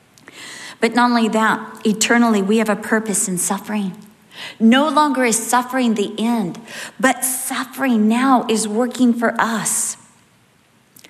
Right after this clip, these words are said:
A greater weight of glory. Glory has weight. Glory has substance.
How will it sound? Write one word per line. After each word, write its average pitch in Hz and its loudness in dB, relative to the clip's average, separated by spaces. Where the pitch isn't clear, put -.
A 247 4
greater 220 -2
weight 233 -2
of 226 -4
glory. 214 -2
Glory 262 2
has 233 0
weight. 220 -6
Glory 294 2
has 247 0
substance. - -2